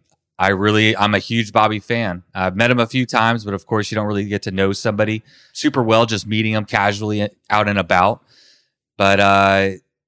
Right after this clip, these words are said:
I gotta tell you, man, guy's all heart. He's the real deal.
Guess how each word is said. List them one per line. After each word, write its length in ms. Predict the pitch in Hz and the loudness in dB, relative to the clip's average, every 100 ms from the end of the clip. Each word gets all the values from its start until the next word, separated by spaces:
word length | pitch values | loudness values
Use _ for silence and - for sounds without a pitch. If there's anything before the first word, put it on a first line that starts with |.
| _ _ | _ _
I 60 | 101 | 0
gotta 160 | 117 | 0
tell 200 | 113 127 | 2 2
you, 80 | 127 | 2
man, 360 | 101 98 92 98 _ | 0 -2 -4 -8 _
guy's 360 | 107 104 104 - | 2 4 2 0
all 320 | 104 107 104 | 2 4 4
heart. 420 | 107 104 104 - _ _ | 4 4 2 -4 _ _
He's 220 | 104 92 | -10 -8
the 80 | 95 | -6
real 260 | 104 107 | -2 -2
deal. 540 | 92 95 95 95 95 | -2 -2 0 2 0